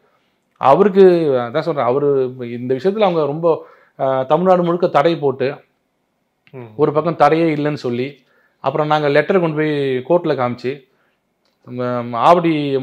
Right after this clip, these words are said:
Speaker 1: ம, ஏ சி வந்து இந்த லெட்டரை கொடுத்தவொடனே லெட்டரை வாங்கி படிச்சுட்டு, "இது என்ன லெட்டர், இதுக்கு என்ன சொல்றீங்க?" கேட்டா, "பர்மிஷன் கொடுத்துட்டோம்னு" சொல்றாங்க. எவ்வளவு ஒரு குளறுபடி தெரியுங்களா அதுல? உண்மையிலேயே ஸ்டாலின் அவர்கள் ஒரு முதல்வராக, செயல்படக்கூடிய முதல்வராக இருந்தா, அந்த விஷயத்தை முதல்ல எடுத்து பார்த்தீங்கன்னா, ஒரு செயல்பாடு உங்களுக்கு தெரிஞ்சிடும்.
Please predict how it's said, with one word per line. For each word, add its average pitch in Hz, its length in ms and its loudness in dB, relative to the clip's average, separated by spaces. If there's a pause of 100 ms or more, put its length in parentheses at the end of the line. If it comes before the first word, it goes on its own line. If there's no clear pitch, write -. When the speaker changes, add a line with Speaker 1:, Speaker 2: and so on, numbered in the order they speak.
Speaker 1:
ம, 123 220 -4
ஏ 160 120 2
சி 170 160 -4
வந்து 147 200 -4
இந்த 139 120 -4
லெட்டரை 135 240 2
கொடுத்தவொடனே 139 440 -4
லெட்டரை 170 140 2
வாங்கி 143 200 0
படிச்சுட்டு, 131 360 -4
"இது 165 120 -6
என்ன 151 200 0
லெட்டர், 147 260 -2
இதுக்கு 135 140 -6
என்ன 151 240 -4
சொல்றீங்க?" 139 240 -4
கேட்டா, 160 200 -2
"பர்மிஷன் 170 480 -2
கொடுத்துட்டோம்னு" 143 460 -8
சொல்றாங்க. 113 400 -8 (880)
எவ்வளவு 190 640 6
ஒரு - 40 -
குளறுபடி 175 380 4
தெரியுங்களா 135 240 -2
அதுல? 123 280 0
உண்மையிலேயே 175 380 2
ஸ்டாலின் 180 380 4
அவர்கள் 165 460 0 (300)
ஒரு 127 180 -2
முதல்வராக, 190 840 6
செயல்படக்கூடிய 185 640 4
முதல்வராக 170 480 2
இருந்தா, 156 360 0
அந்த 151 340 -2
விஷயத்தை 190 420 0
முதல்ல 175 180 0
எடுத்து 175 240 0
பார்த்தீங்கன்னா, 156 380 -2
ஒரு 151 100 0
செயல்பாடு 160 380 0
உங்களுக்கு 123 260 -6
தெரிஞ்சிடும். 120 280 -8